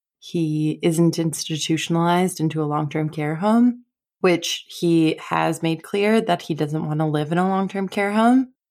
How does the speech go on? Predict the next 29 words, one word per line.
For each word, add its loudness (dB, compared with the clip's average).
because -2
he'd -2
have -6
to 0
quit 0
his 0
job 0
and 0
leave 0
his -4
community 0
and 4
his -2
life. 2
And 0
so 0
if 0
that 4
was 2
the 2
only 2
solution, 0
then 0
he -4
would, -2
he 0
already 2
applied 0
for -4